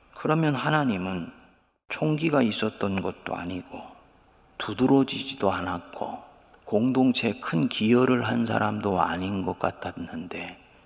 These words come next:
이 마띠아의 무엇을 보시고 열두 사도의 반열에 들기에 충분한 사람이라고 보셨던 걸까? 하나님 보실 때 이 마띠아는 자리를 지킨 자였습니다.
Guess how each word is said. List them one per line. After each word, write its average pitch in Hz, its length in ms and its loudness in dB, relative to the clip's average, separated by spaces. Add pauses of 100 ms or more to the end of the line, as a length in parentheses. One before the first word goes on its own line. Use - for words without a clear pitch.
이 110 140 -4
마띠아의 90 840 -4
무엇을 117 720 2
보시고 107 640 0 (460)
열두 104 480 -2
사도의 95 480 -2
반열에 85 680 -6
들기에 87 680 -8 (320)
충분한 151 720 -2
사람이라고 95 720 -6
보셨던 - 580 -6
걸까? - 560 -8 (1120)
하나님 131 540 2
보실 101 380 0
때 87 200 2
이 95 100 -4
마띠아는 82 880 0 (400)
자리를 92 760 0
지킨 87 500 -6
자였습니다. - 1000 -6